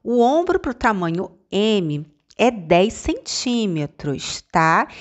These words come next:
E aí, eu marco esse dez centímetros ali aonde eu marquei a caída dos três centímetros, tá bom? Vou fazer essa diagonal traçando os dez centímetros, tá bom?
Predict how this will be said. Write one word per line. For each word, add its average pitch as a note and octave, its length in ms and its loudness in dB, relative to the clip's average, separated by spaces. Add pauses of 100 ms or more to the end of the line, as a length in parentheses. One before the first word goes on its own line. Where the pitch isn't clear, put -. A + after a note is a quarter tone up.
(140)
E C4 80 0
aí, B3+ 240 4
eu G4+ 240 2
marco G#3+ 540 0
esse G3+ 240 -2
dez E3+ 280 -4
centímetros F#3 960 -6 (360)
ali C#4+ 400 2
aonde D#4 400 2
eu D#4+ 40 2
marquei C#4+ 560 2
a C4+ 40 2
caída C4 600 0
dos F#4+ 180 0
três F4 220 0
centímetros, D#3+ 760 -4
tá D#3 120 -2
bom? F3 280 4
Vou F#3+ 120 0
fazer F#3+ 260 -2
essa G#3 300 2
diagonal G#3+ 800 2
traçando A3 500 -2
os G3+ 100 -6
dez G3 200 0
centímetros, F#3 1000 -4
tá F3+ 120 0
bom? E3 480 2